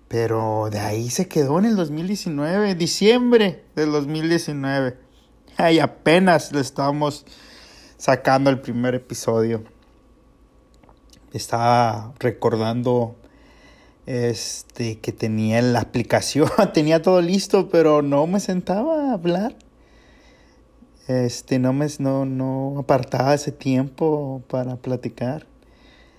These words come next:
con ustedes. Em, y yo, y es, yo creo que es una necesidad humana hablar, compartir y el escuchar también. Yo creo que me hacía falta escuchar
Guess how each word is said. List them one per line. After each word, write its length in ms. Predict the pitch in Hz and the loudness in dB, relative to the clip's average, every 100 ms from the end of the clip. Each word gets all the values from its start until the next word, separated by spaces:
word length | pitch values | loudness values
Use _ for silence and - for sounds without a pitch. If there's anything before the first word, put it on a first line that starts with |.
| _ _ | _ _
con 180 | - 123 | -4 -4
ustedes. 1040 | 117 - 123 131 143 143 - - - - - _ _ _ _ _ - - | -4 -4 -2 0 0 -4 -10 -20 -20 -20 -20 _ _ _ _ _ -18 -8
Em, 600 | 131 123 120 117 117 123 117 - _ - - | -4 -2 -4 -6 -8 -10 -14 -20 _ -18 -4
y 120 | 135 | 0
yo, 200 | 139 139 | 2 2
y 200 | 139 135 | 2 2
es, 140 | 143 | 0
yo 160 | 151 151 | 0 2
creo 140 | 160 | 0
que 80 | 160 | -2
es 80 | 160 | -2
una 140 | 170 | 0
necesidad 640 | 165 156 135 - 117 120 120 | 0 -2 -6 -4 -4 -2 -4
humana 460 | 117 113 110 110 | -4 -4 -6 -8
hablar, 380 | 117 110 107 107 - _ _ _ | -8 -8 -8 -10 -16 _ _ _
compartir 720 | - 113 110 110 - 113 113 - _ _ _ _ _ _ _ _ _ _ _ _ _ | -8 -4 -4 -6 -8 -8 -8 -16 _ _ _ _ _ _ _ _ _ _ _ _ _
y 240 | - 117 113 | -6 0 0
el 160 | 110 | 0
escuchar 680 | 107 - 110 - 104 98 - _ _ _ _ _ _ | -2 -6 -8 -4 -4 -4 -10 _ _ _ _ _ _
también. 420 | - 113 107 104 - _ _ _ _ _ _ _ _ - - | -14 -10 -8 -10 -16 _ _ _ _ _ _ _ _ -20 -6
Yo 160 | 123 | -6
creo 220 | 113 117 | -4 -8
que 100 | 117 | -4
me 220 | 120 113 113 | -4 -2 -4
hacía 260 | 110 117 | -6 -10
falta 320 | 104 113 101 | -6 -6 -6
escuchar 560 | 107 - 110 - 113 107 | -12 -12 -14 -10 -10 -10